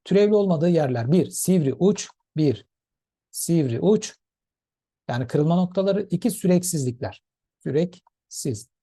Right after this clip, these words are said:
Tabii ki bu yazıyı ben de okuyamam. Herhalde siz de okuyamıyorsunuzdur. Ama neyse, ben onu zaten <laughs> söyledim. Dördüncü arkadaşlar, eksi dört noktasına dikkat et, tanımsız. Demek ki bu fonksiyon bu noktada sürekli değil.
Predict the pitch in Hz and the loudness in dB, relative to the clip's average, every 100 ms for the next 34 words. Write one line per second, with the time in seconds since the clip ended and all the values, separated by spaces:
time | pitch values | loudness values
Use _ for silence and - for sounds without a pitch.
0 | _ - 156 120 135 131 175 165 131 135 | _ -8 -6 -4 -4 2 4 4 2 0
1 | 151 131 107 139 170 151 135 123 170 147 | 0 -2 -2 -2 -2 -4 -4 -4 -4 -2
2 | 131 143 135 113 98 98 120 180 _ _ | -2 -2 -4 -4 -6 -10 -12 -14 _ _
3 | - 139 147 143 117 120 127 120 127 120 | -8 -4 0 0 -2 -4 -4 -4 -6 -6
4 | - 196 - 175 165 139 165 _ _ _ | -2 -2 0 -2 -4 -6 -8 _ _ _
5 | _ _ - 180 202 214 220 220 190 196 | _ _ 2 2 4 4 4 2 2 0
6 | 160 127 131 - 147 143 180 208 202 175 | 0 -4 -6 -4 -4 2 2 2 0 0
7 | 151 165 156 180 180 214 135 160 139 113 | -2 0 -2 2 0 2 0 0 -2 -8
8 | - 151 175 175 170 175 170 - 170 160 | -2 2 2 0 -4 -2 -2 -2 -4 -2
9 | 170 160 160 208 - _ - - 170 147 | -2 -2 -2 -2 -4 _ -12 -2 0 0
10 | 185 175 160 113 | -2 0 2 0